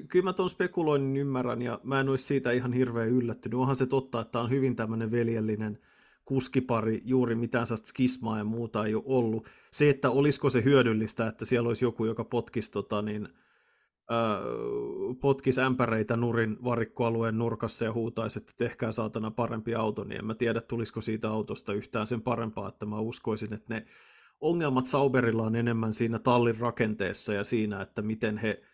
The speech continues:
millä tavalla, millä nopeudella ja millä luotettavuudella niitä päivityksiä tuotetaan autoon. Ö, mutta tota, ehkä se mun pettymys Sauberin kohdalla, Alfan kohdalla on se, että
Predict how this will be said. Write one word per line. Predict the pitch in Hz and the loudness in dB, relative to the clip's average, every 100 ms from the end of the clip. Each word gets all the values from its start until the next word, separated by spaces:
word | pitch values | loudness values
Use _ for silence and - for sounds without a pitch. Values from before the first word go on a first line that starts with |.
| _ _ _ - | _ _ _ 0
millä | 127 131 127 | 4 6 4
tavalla, | 127 120 117 113 113 | 4 4 4 2 0
millä | 120 120 | 2 2
nopeudella | 113 117 117 107 101 101 101 98 - | 0 -4 -2 0 0 -2 -2 -6 -6
ja | 117 | -4
millä | 110 117 113 | -2 0 0
luotettavuudella | 120 110 - - 104 101 98 101 101 | 0 -2 -4 -6 -2 -2 -2 -4 -4
niitä | 101 - | -8 -10
päivityksiä | - 101 98 95 - - 113 | -4 -2 -2 -6 -10 -6 -6
tuotetaan | 92 107 95 101 104 107 107 | -4 -6 -8 -8 -6 -6 -4
autoon. | 104 - - 50 55 _ - | -6 -8 -10 -12 -12 _ -12
Ö, | 57 55 53 53 - | -10 -10 -12 -14 -8
mutta | 120 120 113 | -8 -4 -4
tota, | 113 113 123 117 - - _ | -4 -2 -2 -4 -6 -20 _
ehkä | - 151 185 | -6 0 2
se | 175 | 2
mun | 165 165 | 0 -2
pettymys | 139 131 - 120 120 - - - | 0 0 0 -2 -2 -6 -12 -8
Sauberin | - 127 117 113 110 | 2 4 4 2 0
kohdalla, | 113 107 110 110 | -2 0 0 0
Alfan | 110 107 107 | -2 -2 -6
kohdalla | 107 107 107 107 | -4 -2 -2 -2
on | 107 | -2
se, | 117 107 | 0 -2
että | - 113 | -2 -8